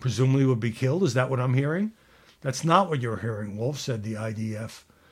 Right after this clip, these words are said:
man. Uh, "we, again, were focused on this commander, again,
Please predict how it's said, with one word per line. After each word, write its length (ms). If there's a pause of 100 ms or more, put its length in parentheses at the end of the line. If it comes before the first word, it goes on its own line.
(400)
man. 460
Uh, 760
"we, 260
again, 400
were 120
focused 480
on 160
this 160
commander, 580
again, 580